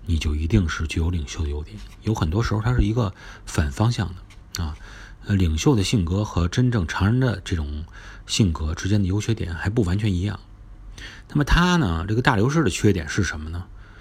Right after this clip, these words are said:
就是比较偏听偏信。啊，别人说什么呀？说东啊，他说：“哎，东边好。”他本来是想去西边，他觉得，“那，那要不然东边咱，咱看看，听听他，也许他说的对呢。”没有什么主心骨。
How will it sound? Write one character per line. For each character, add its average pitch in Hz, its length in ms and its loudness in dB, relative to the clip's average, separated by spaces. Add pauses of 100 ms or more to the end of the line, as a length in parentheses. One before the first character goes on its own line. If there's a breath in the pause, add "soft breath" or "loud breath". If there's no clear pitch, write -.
(200 loud breath)
就 98 140 -4
是 - 120 -4
比 - 140 -2
较 - 180 0
偏 127 240 10
听 131 160 -2
偏 131 240 6
信。 - 240 -4 (1120 loud breath)
啊， 80 280 -6
别 95 140 6
人 123 160 4
说 135 280 2
什 85 140 4
么 78 80 -10
呀？ 85 240 -12
说 - 180 -2
东 113 280 0
啊， 90 200 -8
他 90 120 -8
说 87 100 -4
：“哎， 92 140 -2 (100)
东 101 180 0
边 90 160 0
好。” - 320 -10 (420 loud breath)
他 - 120 0 (140)
本 90 120 2
来 107 160 4
是 156 160 0
想 87 160 2
去 90 120 -2
西 110 240 2
边， 90 160 0
他 95 80 0
觉 90 100 0
得 95 160 -2
，“那， 120 160 2 (200)
那 107 100 4
要 107 60 2
不 107 40 2
然 104 80 0
东 120 180 2
边 120 200 2
咱， 107 180 0 (260)
咱 107 160 2
看 127 240 6
看， 98 200 0 (420 loud breath)
听 127 180 6
听 107 140 4
他， 110 160 2
也 117 140 2
许 110 100 2
他 120 100 4
说 127 160 2
的 127 120 4
对 123 260 4
呢。” 82 140 -6 (800 loud breath)
没 104 120 4
有 127 140 4
什 104 100 -2
么 127 80 2
主 78 140 -2
心 131 180 2
骨。 - 260 -8